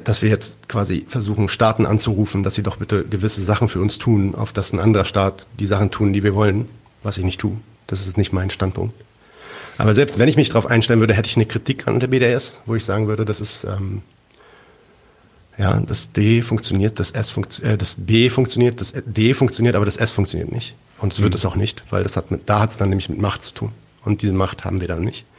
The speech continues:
Speaker 1: Ähm, aber wie gesagt, ich mach das jetzt extrem kurz, Leute. Die ganzen B-D-S-Leute, bitte schießt mich nicht ab. Natürlich, äh, oder, oder schießt mich ab, wenn ihr wollt. Ähm, aber ich würd euch, äh, eher bitten, versuchen zu verstehen, was ich sag und mit mir nochmal zu sprechen.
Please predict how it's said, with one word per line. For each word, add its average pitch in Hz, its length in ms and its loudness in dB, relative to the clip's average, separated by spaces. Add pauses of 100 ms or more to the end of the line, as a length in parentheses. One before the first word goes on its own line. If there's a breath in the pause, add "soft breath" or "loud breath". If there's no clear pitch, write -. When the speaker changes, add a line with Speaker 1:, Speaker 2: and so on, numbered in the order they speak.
(640 loud breath)
Speaker 1:
Ähm, 113 500 4 (280)
aber 107 120 2
wie 123 60 6
gesagt, 117 240 4
ich - 100 0
mach 117 100 4
das - 140 -4
jetzt 117 140 2
extrem 131 400 2
kurz, 143 240 2
Leute. 135 360 4 (120)
Die 110 80 -4
ganzen 113 220 2
B-D-S-Leute, 110 460 0
bitte 98 160 -2
schießt - 240 0
mich 110 80 4
nicht - 200 2
ab. - 180 -2
Natürlich, - 460 -2
äh, 101 520 -2
oder, 98 160 2 (220)
oder 82 100 -6
schießt - 240 -2
mich 104 120 4
ab, 107 100 0
wenn - 80 -2
ihr 87 60 -2
wollt. - 180 -4 (520 loud breath)
Ähm, 92 340 2
aber - 180 0
ich - 140 -2
würd 92 140 0
euch, - 200 0 (240)
äh, 98 200 -2
eher 101 160 2
bitten, 98 280 2
versuchen 101 300 0
zu - 80 -4
verstehen, 101 460 2
was 95 120 -2
ich 104 160 -4
sag 113 320 0
und 95 240 -2
mit 101 140 0
mir 98 80 0
nochmal 95 240 0
zu - 80 -6
sprechen. 113 340 -2